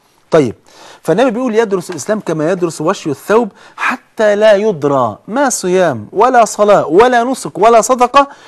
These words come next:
ويسرى"، اسمع الكلام المرعب، "ويسرى على كتاب الله في ليله"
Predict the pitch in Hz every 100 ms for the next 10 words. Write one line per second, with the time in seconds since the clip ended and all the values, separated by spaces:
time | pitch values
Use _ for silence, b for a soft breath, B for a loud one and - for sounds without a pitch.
0 | B - 131 143 202 - 175 180 - 190
1 | - 165 147 - 151 170 151 180 170 127
2 | 104 _ B B 135 143 196 - 156 143
3 | 127 160 202 147 135 135 - 185 165 139
4 | 135 175 196 160 - 214 220 202 180 180
5 | 202 185 170 160 170